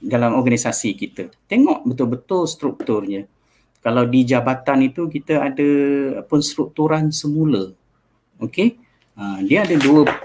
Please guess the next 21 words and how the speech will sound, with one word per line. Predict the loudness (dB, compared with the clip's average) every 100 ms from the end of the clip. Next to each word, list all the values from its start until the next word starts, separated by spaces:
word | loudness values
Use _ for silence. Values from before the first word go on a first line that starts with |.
| -4
dua | 2 2
keadaan | 4 2 2 2 0
lah | 0
di | -2 -2
sini. | -2 -2 -6
Pertama | -8 -2 0 2 2
sekali, | 0 -2 0 4 4 2 -6 _ _ _ _ _ _ _ _ _
ha, | -16 -12 -6
kalau | -6
kita | -6 -4 -4
lihat | -2 -2 -2
dari | -4 -6
segi, | -6 -4 0 0 0 0 -2 -6 _ _ _ _
kalau | -4 -2 0
nak | 0
lihat | -2 -4 -6 -4
mudah, | -2 0 0 0
adalah | 2 0 -2 -6
carta | -8 -2 0 2
organisasi | 0 0 -2 -4 -2 -2
kita. | -4 -6 -6